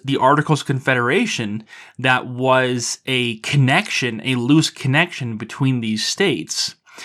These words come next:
And the purpose of the Constitution was to increase the power of the federal government that we had. The federal government we had at that time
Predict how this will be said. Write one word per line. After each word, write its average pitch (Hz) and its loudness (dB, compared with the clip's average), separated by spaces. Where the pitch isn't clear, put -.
And 135 0
the 143 2
purpose 196 4
of 135 -4
the 131 0
Constitution 131 -2
was 135 2
to - 2
increase 143 2
the 190 0
power 113 -2
of 127 0
the 139 0
federal 120 0
government 107 -4
that 90 -8
we 87 -10
had. 131 -6
The 117 -8
federal 160 0
government 135 -2
we 135 -2
had 127 -2
at 120 -8
that 139 0
time 117 -6